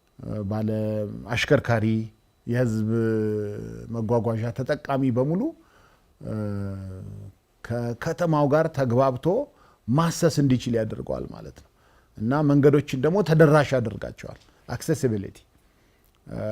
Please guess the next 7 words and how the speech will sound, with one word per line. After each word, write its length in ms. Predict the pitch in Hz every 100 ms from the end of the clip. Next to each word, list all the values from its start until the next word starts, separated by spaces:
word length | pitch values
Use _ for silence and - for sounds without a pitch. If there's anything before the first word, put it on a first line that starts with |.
| 110
ማሰስ፣ 460 | 120 127 - 143 -
ናቪጌት 440 | 123 139 135 143 127
ማድረግ 280 | 123 120 104
እንችላለን። 680 | 104 110 190 190 190 190 175 - _ - _ _ _
እ፣ 160 | 131 113 110 104 104 101 113
ይህንን 420 | - 139 170 170 165
ሁሉ 280 | 143 165